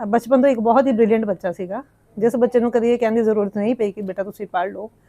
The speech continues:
ਬੜਾ ਮੋਟੀਵੇਟਿਡ ਸੀਗਾ beginning from his life ਔਰ ਆਪਣੇ ਕਰੀਅਰ ਨੂੰ ਲੈ ਕੇ, ਆਪਣੇ ਗੋਲ ਨੂੰ ਲੈ ਕੇ ਇਹਨੂੰ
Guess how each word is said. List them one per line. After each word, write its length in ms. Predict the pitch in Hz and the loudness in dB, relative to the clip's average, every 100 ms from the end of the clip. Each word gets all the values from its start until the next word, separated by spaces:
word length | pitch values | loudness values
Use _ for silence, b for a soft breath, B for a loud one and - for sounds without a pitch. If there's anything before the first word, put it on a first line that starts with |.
| b b b - | b b b -4
ਬੜਾ 160 | 233 247 | 2 2
ਮੋਟੀਵੇਟਿਡ 580 | 233 214 254 269 269 254 | 2 2 2 4 4 2
ਸੀਗਾ 300 | 247 226 220 | 0 2 0
beginning 380 | 208 214 233 | 0 -2 -2
from 280 | 226 214 208 | 0 0 -2
his 220 | 196 214 190 | -2 -4 -2
life 440 | 202 208 - - - | 0 0 -2 -12 -2
ਔਰ 80 | 208 | -2
ਆਪਣੇ 240 | 202 208 | 0 -4
ਕਰੀਅਰ 320 | 202 226 233 | 0 2 2
ਨੂੰ 120 | 226 226 | 2 2
ਲੈ 160 | 202 | 0
ਕੇ, 180 | - 202 | 0 -2
ਆਪਣੇ 280 | 208 196 208 | -2 -4 -4
ਗੋਲ 300 | 185 202 202 | -2 0 0
ਨੂੰ 100 | 214 | 0
ਲੈ 140 | 196 | -2
ਕੇ 100 | 185 | -2
ਇਹਨੂੰ 380 | 190 208 214 | -4 -4 -4